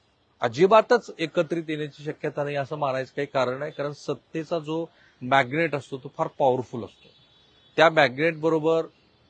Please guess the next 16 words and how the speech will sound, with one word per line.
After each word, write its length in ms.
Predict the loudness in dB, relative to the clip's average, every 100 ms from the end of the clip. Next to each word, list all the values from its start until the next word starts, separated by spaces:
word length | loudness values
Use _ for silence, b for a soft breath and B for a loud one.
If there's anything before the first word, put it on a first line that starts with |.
| _
ह्या 220 | -4 4 4
दहा 520 | 4 6 8 8 6 -2 _ -10
जे 60 | -6
काही 160 | -6
शरद 220 | -2 -2 -2
पवारांचे 380 | -2 -4 -2
आज 160 | -2 -2
असलेले 280 | -6 -8 -8
निवडून 260 | -6 -4
आलेले 220 | -4 -4 -6
आमदार 240 | -2 0
आहेत 120 | 0 -4 _ _ _ _
त्यांना 400 | 0 4 6 6
राखून 420 | 6 4 2 -2 -2
ठेवणं 300 | -2 -4 -4
ही 340 | -8 _ -18